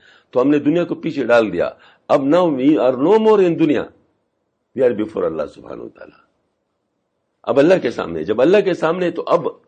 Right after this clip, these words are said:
اللہ کے علاوہ کسی اور کے ساتھ کمیونیکیشن نہ ہو، صرف کمیونیکیشن ہو تو اللہ تعالیٰ کے ساتھ ہو۔ ہاں جی، تو جب یہ والی بات ہے تو جس وقت، اب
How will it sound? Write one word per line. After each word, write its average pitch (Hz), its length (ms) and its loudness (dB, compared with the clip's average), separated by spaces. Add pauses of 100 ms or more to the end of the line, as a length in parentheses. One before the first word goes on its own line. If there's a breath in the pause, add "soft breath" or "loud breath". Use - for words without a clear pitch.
(180)
اللہ 156 220 4 (120)
کے 160 100 0
علاوہ 160 280 4
کسی 151 280 -4
اور 147 120 0
کے 135 140 -4
ساتھ 135 160 -4
کمیونیکیشن 107 600 -8
نہ 67 60 -12
ہو، - 100 -20 (1500)
صرف 156 220 0
کمیونیکیشن 127 520 -2
ہو 113 120 -4
تو 160 220 -10 (260)
اللہ 120 200 -4
تعالیٰ 80 340 -6
کے - 60 -20
ساتھ - 300 -20
ہو۔ - 60 -20 (580)
ہاں 98 80 0
جی، 113 120 -4
تو 110 120 -10
جب 107 180 -4
یہ 160 140 0
والی 139 240 4
بات 117 300 2
ہے 117 180 -2 (260 loud breath)
تو 131 100 -6
جس 123 200 -8
وقت، 131 120 -4 (120)
اب - 200 -10